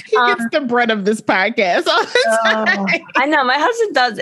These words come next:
Speaker 2: He makes a lot of conversations.
Speaker 1: <laughs>
Speaker 2: I mean, well, just so everybody knows, I've known my husband since I was fifteen, so it's
Speaker 1: That's
Speaker 2: kinda
Speaker 1: a
Speaker 2: hard
Speaker 1: big
Speaker 2: to leave him
Speaker 1: deal.
Speaker 2: out. Like, it's, it's
Speaker 1: Right.
Speaker 2: hard for me to, like, not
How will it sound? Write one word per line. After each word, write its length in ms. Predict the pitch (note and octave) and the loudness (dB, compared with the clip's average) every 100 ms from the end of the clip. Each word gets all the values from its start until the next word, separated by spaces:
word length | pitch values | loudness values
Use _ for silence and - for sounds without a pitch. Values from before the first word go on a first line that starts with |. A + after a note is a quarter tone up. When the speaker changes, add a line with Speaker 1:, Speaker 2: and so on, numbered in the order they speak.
| - | -4
Speaker 2:
He 180 | A#3 C#4 | -4 -2
makes 300 | C#4+ C#4+ - | -4 -4 -2
a 100 | A#3 | -2
lot 260 | G#3+ G#3 | 0 0
of 300 | G3+ F#3+ F3+ | 0 -2 -6
conversations. 960 | - F#3+ F#3 F#3+ F3+ - D#3+ E3 - - G3 | -4 -4 -4 -2 -4 -2 -4 -4 -6 -14 -6
Speaker 1:
<laughs> 1200 | B3 D#4 - F#4+ - D#4 F4 C4 C4 - _ - | -2 -2 0 -2 0 -2 -2 -4 -6 -8 _ -2
Speaker 2:
I 120 | G#3+ | 0
mean, 260 | A#3 A3 G#3 | 2 2 2
well, 120 | A3 | 0
just 280 | G3+ A3+ - | 0 -2 0
so 80 | |
everybody 320 | A3+ G#3+ G3+ F#3+ | 0 0 -2 0
knows, 240 | G3 F#3 | 0 0
I've 180 | F3 F3 | -2 0
known 180 | F3 F#3 | -2 -2
my 120 | G#3+ | 0
husband 320 | A#3 A#3 B3+ | 0 -2 -4
since 80 | B3+ | -2
I 100 | B3 | -2
was 140 | D#4+ | -2
fifteen, 580 | B3+ A#3+ - C4+ C4 D4+ | -6 -6 -6 -4 -2 -4
so 160 | - G3 | -2 -4
it's 100 | F#3 | -2
Speaker 1:
That's 120 | D4 | -2
Speaker 2:
kinda 140 | C#4+ | 0
Speaker 1:
a 20 | G#3 | 0
Speaker 2:
hard 80 | |
Speaker 1:
big 80 | F#3 | 0
Speaker 2:
to 40 | F#3 | 0
leave 220 | B3 C#4 | -2 0
him 60 | B3 | 0
Speaker 1:
deal. 160 | F#3 F3 | 0 0
Speaker 2:
out. 380 | D3+ C3+ B3+ - | 0 0 -4 -4
Like, 200 | F#3+ F#3 | -4 -2
it's, 180 | A#3 - | -6 -6
it's 100 | - | -4
Speaker 1:
Right. 140 | A3 | -2
Speaker 2:
hard 340 | D#3 G3+ G#3 G#3 | 0 0 0 -2
for 100 | G#3+ | -2
me 140 | G#3 | -2
to, 160 | F#3+ F#3+ | 0 0
like, 220 | F3+ F3+ | -2 -2
not 380 | E3+ E3 E3 | -2 0 0